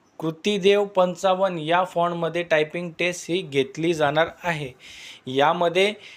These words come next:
कृतिदेव फॉन्टमध्ये टायपिंगचे जे स्पेशल कीवर्ड्स आहे मित्रांनो, त्यामध्ये खूप मोठे बदल आहे. म्हणजे वरचे जे स्पेशल कॅरेक्टर दिले तुम्हाला, त्यामध्ये आपण जी नॉर्मल टायपिंग केलेली असते त्यामध्ये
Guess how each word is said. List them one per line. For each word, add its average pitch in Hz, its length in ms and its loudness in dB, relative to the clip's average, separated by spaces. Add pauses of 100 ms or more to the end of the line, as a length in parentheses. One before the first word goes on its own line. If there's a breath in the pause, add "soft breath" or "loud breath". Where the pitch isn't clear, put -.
(220 loud breath)
कृतिदेव 190 500 4
फॉन्टमध्ये 175 720 2 (140)
टायपिंगचे 170 880 -2
जे 180 180 -4
स्पेशल 175 580 -2
कीवर्ड्स 180 440 0
आहे 185 100 -2
मित्रांनो, 175 380 0
त्यामध्ये 160 480 0 (180)
खूप 202 360 2
मोठे 156 600 -4
बदल 170 320 4
आहे. 180 160 4 (380 loud breath)
म्हणजे 139 200 -4
वरचे 147 500 0
जे 180 140 -4
स्पेशल 180 440 -6
कॅरेक्टर 170 480 0
दिले 170 340 -4
तुम्हाला, 160 480 0 (340 loud breath)
त्यामध्ये 165 500 0 (100)
आपण 156 360 -2
जी 175 100 -6
नॉर्मल 175 360 2
टायपिंग 170 420 -2
केलेली 170 360 -2
असते 175 320 -2
त्यामध्ये 160 640 -4